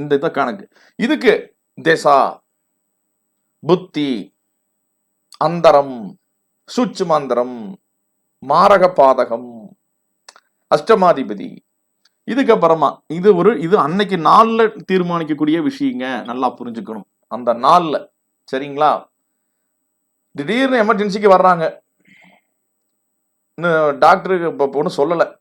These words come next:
நிறைய ஜாதகம் அந்த மாதிரி வந்திருக்கு. இந்த மூணு பேர் கன்சல்ட் ஆறாங்கன்னா அடுத்த நாள், ஒரு நாள், ரெண்டு நாள் அப்படிங்கிற கணக்கு தான் போகும்னு எடுத்துக்கணும். இந்த அந்தர கணக்கெல்லாம் கொஞ்சம் போட்டோம்னா ஏதோ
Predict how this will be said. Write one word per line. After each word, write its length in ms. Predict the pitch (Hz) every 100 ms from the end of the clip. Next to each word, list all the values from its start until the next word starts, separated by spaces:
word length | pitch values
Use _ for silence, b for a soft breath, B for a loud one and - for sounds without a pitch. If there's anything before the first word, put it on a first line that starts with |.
| _ 110
நிறைய 240 | 123 156 180
ஜாதகம் 220 | 170 175
அந்த 80 | 165
மாதிரி 160 | 156 151
வந்திருக்கு. 300 | 147 156 147 _ _ _ _ _ _ _ _ _ _ 139
இந்த 140 | 139 135
மூணு 180 | 156 196 185
பேர் 160 | 220 -
கன்சல்ட் 340 | 170 170 185 165
ஆறாங்கன்னா 380 | 165 160 175 214 240 - _ _ _ _ _ _ _ _ _
அடுத்த 220 | 135 131 147
நாள், 160 | 170 175 - _ _ _ -
ஒரு 100 | 135 139
நாள், 140 | 156 135
ரெண்டு 140 | 135
நாள் 120 | 143 143
அப்படிங்கிற 320 | 120 139 135 127
கணக்கு 200 | 123 117
தான் 140 | - -
போகும்னு 320 | 127 123 123
எடுத்துக்கணும். 360 | - 117 - _ _ _ _ _ _ _ _ _ _ _ _
இந்த 100 | 147 156
அந்தர 180 | 214 247 202
கணக்கெல்லாம் 460 | 202 190 190 185 180
கொஞ்சம் 240 | 170 160
போட்டோம்னா 420 | 170 170 160 175 165 131 143 - _ - 151
ஏதோ 140 | 196